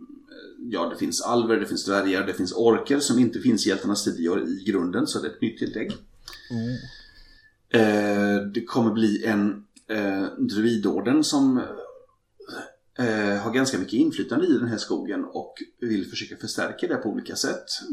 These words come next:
Speaker 1: Vi har även influenser utifrån som, eh, handelskompanier som vill handla. Så det är ganska mycket som händer i skogen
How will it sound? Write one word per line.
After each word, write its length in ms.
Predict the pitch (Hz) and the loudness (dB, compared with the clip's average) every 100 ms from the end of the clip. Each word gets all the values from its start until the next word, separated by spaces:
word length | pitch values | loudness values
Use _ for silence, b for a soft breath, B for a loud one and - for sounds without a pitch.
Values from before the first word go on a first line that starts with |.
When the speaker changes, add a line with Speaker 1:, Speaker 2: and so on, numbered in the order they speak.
| - | -4
Speaker 1:
Vi 160 | 92 | -4
har 220 | - - 98 | -2 -6 -6
även 400 | 120 98 104 - | -4 -4 -4 0
influenser 520 | 120 101 110 95 95 | 0 0 -2 -2 -2
utifrån 560 | 123 - 113 135 160 165 | -2 -2 0 2 2 2
som, 380 | - 151 139 | 0 0 0
eh, 560 | 127 117 110 117 117 - | 0 -2 -4 -4 -4 -6
handelskompanier 1040 | 123 117 110 104 - 104 104 107 104 113 | -4 -2 -2 -2 -2 -4 -2 -2 2 2
som 280 | 113 - 110 | 2 0 0
vill 240 | 107 101 107 104 101 98 90 90 - - | 2 2 0 -2 -2 -4 -4 -8 -10 -10
handla. 540 | 113 107 98 101 107 - - _ b b b b b b b b b b b _ _ _ _ _ _ _ _ | -4 -2 -2 -2 -4 -4 -16 _ b b b b b b b b b b b _ _ _ _ _ _ _ _
Så 180 | - - | -4 2
det 100 | 135 | 4
är 40 | 139 | 6
ganska 320 | 185 180 170 | 4 4 0
mycket 240 | 196 175 | 0 -2
som 120 | 175 | -2
händer 440 | 180 202 240 220 208 | 0 2 4 4 4
i 60 | |
skogen 540 | 202 - - - - | 4 2 0 -2 -6